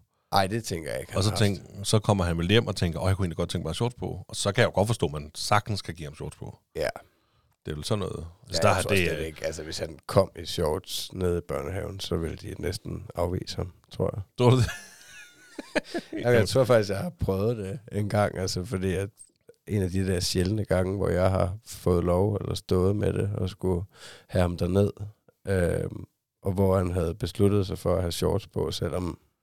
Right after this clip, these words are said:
Speaker 1: det ikke var shorts-tid. Men jeg tænkte, "Nå ja,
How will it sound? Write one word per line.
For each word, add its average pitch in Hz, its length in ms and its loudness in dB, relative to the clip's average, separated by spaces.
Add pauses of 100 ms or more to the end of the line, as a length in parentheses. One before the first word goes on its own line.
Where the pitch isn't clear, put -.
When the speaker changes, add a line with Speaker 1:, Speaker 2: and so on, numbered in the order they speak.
(360)
Speaker 1:
det 85 60 -2
ikke 90 220 2
var 71 100 -4
shorts-tid. - 600 -6 (760)
Men 90 100 0
jeg - 80 -2
tænkte, - 320 -4
"Nå - 80 -4
ja, - 280 -4